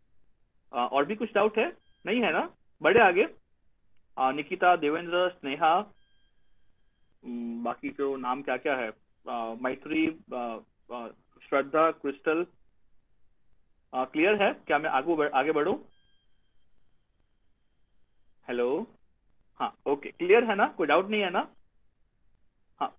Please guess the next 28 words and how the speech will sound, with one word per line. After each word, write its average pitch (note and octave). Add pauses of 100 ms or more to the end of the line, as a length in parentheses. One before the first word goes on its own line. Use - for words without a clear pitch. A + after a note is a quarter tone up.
मैं A3+
वही B3+
बोल G#3+
रहा D3
हूँ, C3 (240)
case -
by D3+ (240)
case C3+ (540)
ये E3+
example E3
vary A#2+
करेगा, D#3+ (480)
case G3
by G3+
case A3
इसका F#3+
thought B2
process C3+
भी F#3
vary F3+
करेगा, F3 (120)
आपको G#3+
वो A#3+ (140)
thought E3+
process A3 (100)
develop D#3
करना -
है -